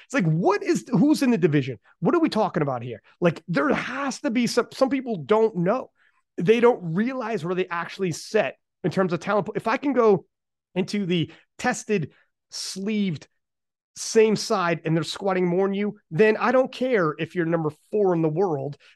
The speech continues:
Like, there's some people who don't know, though. They have no idea. All they know is, is like, this is what open powerlifting says I am. How come I'm not getting shared? Well, you must be biased or you must be, no, man,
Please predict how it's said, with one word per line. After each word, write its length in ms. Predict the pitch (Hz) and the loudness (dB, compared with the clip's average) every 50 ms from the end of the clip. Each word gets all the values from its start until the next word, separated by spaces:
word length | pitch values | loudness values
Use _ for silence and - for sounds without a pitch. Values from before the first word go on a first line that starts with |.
| - | -4
Like, 240 | - 208 254 254 - | 0 0 0 2 2
there's 180 | 285 285 226 - | 0 -2 0 0
some 140 | - 320 294 | 0 -2 0
people 220 | 285 294 277 277 | -2 -2 -2 -2
who 60 | 226 | -2
don't 260 | - 254 277 277 247 | 0 0 0 2 2
know, 220 | 226 247 285 320 311 | 2 2 2 2 2
though. 180 | - - - _ - | 0 -2 -2 _ -4
They 100 | 190 202 | -2 0
have 120 | 196 165 | 0 0
no 260 | 196 214 262 262 269 | 0 -2 -2 -2 -2
idea. 200 | 247 175 135 - _ _ _ _ _ _ - | -4 -6 -6 -10 _ _ _ _ _ _ 2
All 240 | 208 226 262 277 | 4 6 6 6
they 160 | 233 269 262 240 | 4 2 0 2
know 260 | 240 233 220 214 202 | 2 2 2 2 2
is, 240 | 202 196 185 151 156 | 0 0 -2 -2 -6
is 120 | 151 151 | -8 -6
like, 180 | 160 147 135 - _ _ _ _ - | -6 -8 -8 -10 _ _ _ _ -8
this 120 | 196 165 | -6 -6
is 60 | - | -4
what 160 | 202 202 190 - _ _ _ _ _ _ - | -4 -4 -6 -6 _ _ _ _ _ _ -2
open 180 | 190 156 196 185 | 0 0 0 0
powerlifting 480 | 156 175 180 180 180 156 - 170 151 | 0 0 2 0 0 0 0 -2 -2
says 180 | - 180 165 143 | -2 -2 -2 0
I 120 | 156 147 | 0 0
am. 300 | 165 170 156 147 139 135 - - | 2 2 0 0 -2 -4 -6 -8
How 140 | - 247 | -10 -8
come 160 | - - 170 160 | -4 -2 -2 -2
I'm 140 | 175 233 | -2 -4
not 140 | 214 139 120 | -6 -8 -10
getting 200 | - 131 120 110 | -14 -16 -16 -16
shared? 380 | 101 - - 127 117 110 107 107 117 | -14 -14 -12 -12 -12 -12 -14 -12 -8
Well, 140 | 131 131 | -8 -6
you 140 | 127 131 180 | -6 -4 -4
must 220 | 196 - - - - | -4 -4 -6 -8 -10
be 100 | 135 117 | -14 -12
biased 500 | 107 - 131 131 127 123 123 120 - - | -10 -8 -6 -6 -6 -6 -8 -8 -8 -8
or 60 | 147 | -6
you 100 | 151 156 | -4 -4
must 180 | 147 139 - - | -4 -4 -6 -10
be, 120 | 139 - - | -16 -12 -8
no, 300 | 214 254 262 254 247 202 | -8 -6 -4 -4 -4 -2
man, 280 | 160 185 196 220 220 | 0 0 2 0 0